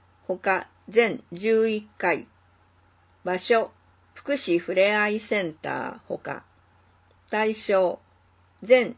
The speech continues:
十一回の練習に参加可能な人。費用、一般三千円、チケット一枚付き。高校生以下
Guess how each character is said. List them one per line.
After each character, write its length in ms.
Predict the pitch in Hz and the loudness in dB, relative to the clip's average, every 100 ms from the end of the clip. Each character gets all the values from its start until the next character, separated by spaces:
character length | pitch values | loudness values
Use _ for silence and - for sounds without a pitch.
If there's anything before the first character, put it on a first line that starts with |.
| 156 | -12
十 360 | 190 240 240 | -2 2 2
一 160 | 254 240 _ | 2 -4 _
回 260 | 220 214 | -2 0
の 200 | 151 147 | -2 -6
練 280 | - 202 208 | -2 -2 -2
習 280 | 208 196 185 | -4 -2 -2
に 260 | 175 175 - | -2 -6 -10
参 300 | - 226 220 | -4 -2 -2
加 180 | 220 208 | -4 -6
可 180 | 202 165 | -4 -4
能 280 | 196 190 190 | -2 -4 -4
な 140 | 170 | -6
人。 380 | 180 - - - _ _ _ _ _ _ _ _ _ _ | -6 -8 -8 -8 _ _ _ _ _ _ _ _ _ _
費 200 | - 277 | -6 2
用、 300 | 247 160 - - _ _ _ _ _ _ _ _ _ | 4 2 -2 -10 _ _ _ _ _ _ _ _ _
一 180 | 208 202 _ - | -8 -8 _ -4
般 260 | 226 240 - - | -4 -4 -10 -6
三 380 | 220 220 226 | -4 -2 -2
千 340 | 208 208 196 190 | 0 -2 -2 -2
円、 260 | 175 170 - _ _ _ _ _ _ | -2 -4 -10 _ _ _ _ _ _
チ 120 | - - | -20 0
ケ 120 | 233 | 0
ッ 60 | 254 - | 0 -6
ト 220 | 143 - _ | -4 -4 _
一 280 | 180 - 185 | -10 -6 -2
枚 260 | 180 175 175 | -2 -4 -8
付 340 | - 175 147 | -16 -14 -14
き。 40 | - _ _ _ _ _ _ _ _ | -16 _ _ _ _ _ _ _ _
高 260 | - 254 254 | 0 2 2
校 300 | - 269 247 | 6 6 6
生 320 | - 151 143 | 2 0 0
以 120 | - 202 | -8 -8
下 280 | 180 - | -6 -8